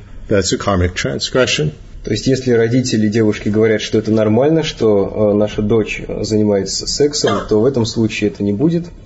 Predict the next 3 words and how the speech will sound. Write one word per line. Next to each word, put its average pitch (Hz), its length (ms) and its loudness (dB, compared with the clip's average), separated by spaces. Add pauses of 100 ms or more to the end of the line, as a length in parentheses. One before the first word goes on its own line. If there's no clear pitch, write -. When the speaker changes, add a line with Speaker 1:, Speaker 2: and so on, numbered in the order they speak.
Speaker 2:
кармическим 120 880 0 (120)
нарушением, 104 840 2
а 101 400 0